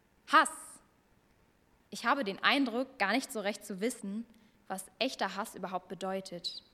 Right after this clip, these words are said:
Ich weiß nicht mal, wann ich den Ausdruck zuletzt benutzt habe. Mag sein, dass ich vielleicht die Wurzelbehandlung beim Zahnarzt hasse <laughs> und dass ich es hasse, wenn die Medien voll von Schreckensnachrichten sind,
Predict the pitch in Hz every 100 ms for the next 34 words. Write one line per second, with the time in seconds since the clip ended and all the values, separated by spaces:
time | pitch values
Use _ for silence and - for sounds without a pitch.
0 | _ _ _ _ _ _ _ _ - -
1 | - - 233 269 277 370 - 220 226 240
2 | 240 302 370 247 214 185 202 - 247 269
3 | - 226 226 - - 240 294 - - 180
4 | 175 175 180 - _ _ _ _ _ _
5 | _ _ _ _ _ 214 214 - 233 262
6 | 262 208 226 - 220 196 202 - - -
7 | 214 208 202 277 208 220 226 214 208 196
8 | 196 262 294 143 175 - 190 - 175 180
9 | - _ _ _ _ - 208 - - -
10 | - - - 220 247 294 277 277 - 320
11 | - 214 196 196 - 226 220 240 302 247
12 | 202 202 - 269 269 247 - 285 220 -
13 | 185 180 196 - 185 170 175 170 -